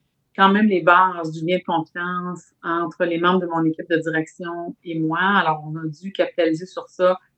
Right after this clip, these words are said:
très rapidement. Euh, on a rapidement, on est rapidement passé en mode virtuel, euh, mais en mode virtuel visuel, où on était capable de se voir. Je suis assez convaincue que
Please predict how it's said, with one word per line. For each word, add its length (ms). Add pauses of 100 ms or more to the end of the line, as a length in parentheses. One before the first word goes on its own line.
(340)
très 180
rapidement. 800 (440)
Euh, 460
on 200
a 120
rapidement, 1080
on 140
est 60
rapidement 440
passé 420
en 240
mode 360 (300)
virtuel, 540 (680)
euh, 200 (100)
mais 160
en 80
mode 180
virtuel 520 (260)
visuel, 520 (120)
où 160
on 80
était 160
capable 320
de 80
se 180
voir. 480
Je 80
suis 140
assez 240
convaincue 760
que 200